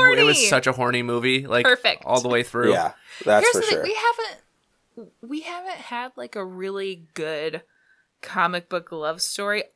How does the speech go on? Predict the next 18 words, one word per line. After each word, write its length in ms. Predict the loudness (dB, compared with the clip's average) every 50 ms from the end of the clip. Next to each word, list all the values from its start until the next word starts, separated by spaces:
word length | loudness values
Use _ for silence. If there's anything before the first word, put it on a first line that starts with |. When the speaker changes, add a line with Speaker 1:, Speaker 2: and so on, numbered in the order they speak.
| _ 2
Speaker 2:
other 360 | 4 4 4 2 0 -4 -4
than 460 | -2 -2 -2 -2 -2 -2 -4 -8 -12 -14 _ -16
Wanda 420 | -10 -4 -2 -2 -2 -2 -4 -8
and 180 | -8 -8 -10 -10
Vision, 440 | -12 -8 -8 -6 -8 -8 -10 -12 _ -20 -18 _
but 120 | -4 -2 0
only 340 | 0 0 -2 -2 -4 -6 _ -4
after 380 | -2 -2 -2 -4 -2 -2 -2 0
Vision 400 | 0 0 -2 -2 -2 -4 -4 -4
died. 480 | -2 -2 -2 -2 -2 -6 -12 -16 -18 -12 -6 -4 -2 0 0
Speaker 1:
<laughs> 140 | -2 2 2 2
Speaker 2:
Because 460 | 2 4 4 6 6 6 4 4 4 2 0 -2 0 -4 -8 -6
Wa-, 240 | -4 0 2 2 2 2
they 140 | 4 4 4
don't 160 | 4 4 2 0
really, 540 | -2 -4 -4 -4 -6 -6 -8 -10 -12 _ _ -16 -16
I 40 | -14 -14 -12
Speaker 1:
They 40 | -4